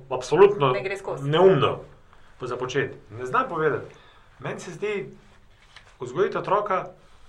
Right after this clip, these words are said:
Speaker 1: da misli svojo glavo, prevzame odgovornost za lastno početje, to mi se zdi zelo pomembno.
Speaker 2: Podčrtano, ne?
Speaker 1: Absolutno.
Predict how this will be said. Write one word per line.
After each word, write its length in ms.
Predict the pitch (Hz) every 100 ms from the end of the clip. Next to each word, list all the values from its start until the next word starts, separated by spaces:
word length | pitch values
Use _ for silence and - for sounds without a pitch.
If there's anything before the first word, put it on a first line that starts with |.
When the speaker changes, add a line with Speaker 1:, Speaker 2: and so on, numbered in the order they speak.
| - - - - - - - -
Speaker 1:
da 160 | 120 131
misli 240 | - 147
svojo 280 | 135 180 202
glavo, 440 | 147 143 196 - - - - - - - - -
prevzame 640 | 135 139 135 156 190 180 -
odgovornost 920 | 143 135 143 139 170 180 180 143 -
za 180 | 131 135
lastno 360 | 143 143 139
početje, 500 | 120 123 117 127 143
to 80 | 143
mi 100 | 160
se 120 | 156
zdi 220 | 160 196 202
zelo 280 | 202 262
pomembno. 480 | 277 233 226 226 269 - -
Speaker 2:
Podčrtano, 720 | 190 - - 170 247 254 -
ne? 180 | 160 220
Speaker 1:
Absolutno. 600 | - 104 170 247 269 226